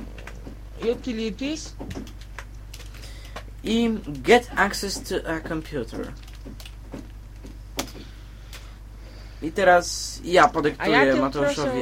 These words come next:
Speaker 2: I D.
Speaker 1: A ja tymczasem,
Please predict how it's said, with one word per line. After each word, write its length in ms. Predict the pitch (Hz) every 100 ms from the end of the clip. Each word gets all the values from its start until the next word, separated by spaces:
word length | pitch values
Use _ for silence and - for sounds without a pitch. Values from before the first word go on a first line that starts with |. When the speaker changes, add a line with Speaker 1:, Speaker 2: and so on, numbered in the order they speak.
| - 131
Speaker 2:
I 60 |
D. 400 | 120 143 196 220 - - - - - - - - - - - - - - - - - - - -
Speaker 1:
A 80 | 190
ja 140 | 262
tymczasem, 560 | 285 285 277 277 302